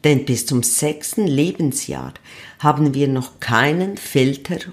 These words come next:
um unser Unterbewusstsein, wodurch Prägungen entstehen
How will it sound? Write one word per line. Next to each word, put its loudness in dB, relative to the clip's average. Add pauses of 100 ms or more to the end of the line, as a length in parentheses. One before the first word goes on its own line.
um 2
unser -2
Unterbewusstsein, -4 (560)
wodurch 2
Prägungen 2
entstehen 0